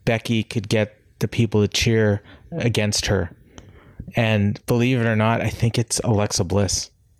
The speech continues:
I think if Alexa Bliss came back now and was feuding with Becky, like, and not, like, this, you know, the gooey Alexa Bliss, like, the actual Alexa Bliss, I think she'd be over 'cause she's been gone for a while and people really like her.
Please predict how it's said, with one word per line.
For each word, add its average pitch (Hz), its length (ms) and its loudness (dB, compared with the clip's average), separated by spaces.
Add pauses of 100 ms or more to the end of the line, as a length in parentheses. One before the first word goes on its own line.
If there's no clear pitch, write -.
(360)
I - 40 2
think 135 160 0
if 135 60 0
Alexa 123 380 0
Bliss 123 240 0
came 156 220 0
back 151 300 0
now 151 240 2
and 147 80 2
was 143 120 0
feuding 147 300 2
with 139 140 0
Becky, 143 320 0
like, 123 160 0
and 127 180 2
not, 139 340 0
like, 123 300 -2
this, 131 280 0 (280)
you 135 80 0
know, 110 140 2
the 101 160 4
gooey 110 580 2
Alexa 107 360 0
Bliss, 101 280 0
like, 107 200 0
the 113 140 0
actual 117 640 0
Alexa 113 320 0
Bliss, 104 300 0 (300)
I 127 80 0
think 123 180 0
she'd 123 180 0
be 107 120 2
over 104 180 2
'cause - 100 -6
she's 120 140 2
been 110 140 0
gone 107 240 2
for 123 120 -2
a 117 60 2
while 113 400 2
and 104 180 0 (200)
people 123 260 0
really 110 300 2
like 101 280 0
her. 143 260 0